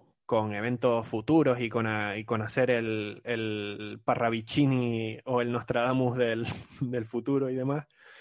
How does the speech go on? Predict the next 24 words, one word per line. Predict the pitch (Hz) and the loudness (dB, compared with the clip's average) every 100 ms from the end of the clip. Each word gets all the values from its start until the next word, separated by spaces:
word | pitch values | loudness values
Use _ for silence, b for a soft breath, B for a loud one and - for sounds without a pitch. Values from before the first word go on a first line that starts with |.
| B B B B _ | B B B B _
Y, | 151 135 127 120 117 113 113 107 | 2 4 4 2 0 0 -2 -4
y | - 131 | 0 4
aún | 131 147 165 160 | 6 6 6 4
nadie | 156 156 160 | 2 2 0
sabía | 160 147 131 139 147 | 2 0 2 2 0
que, | 143 117 110 101 101 _ | 0 0 0 -4 -8 _
que | - | -12
su | 110 113 | -4 0
nombre | 107 127 131 131 | 2 2 4 2
real, | 123 123 123 127 139 - | 2 2 2 2 -2 -8
vamos | - 107 110 | -6 -4 -4
a | 107 | -6
entrecomillarlo | 107 110 107 104 104 107 | -6 -6 -4 -4 -6 -8
de | 101 | -8
nombre | 104 104 | -6 -8
real, | 104 107 120 143 _ - | -8 -4 -4 -4 _ -4
era | 117 113 110 104 101 | 0 2 2 2 0
John | 110 104 | 0 0
Titor. | 110 - - - _ _ _ _ _ _ _ _ _ _ - - | -4 -8 -12 -18 _ _ _ _ _ _ _ _ _ _ -20 -10
Entonces, | 110 104 117 113 135 135 | -6 -2 -2 0 -2 -2
eh, | 123 110 107 104 104 101 - _ - | -6 -4 -4 -4 -4 -6 -10 _ -12
simplemente | - 139 147 156 160 | -2 0 2 2 2
sus | 151 123 | 2 2
mensajes | 127 120 147 143 151 | 0 0 -2 -2 -2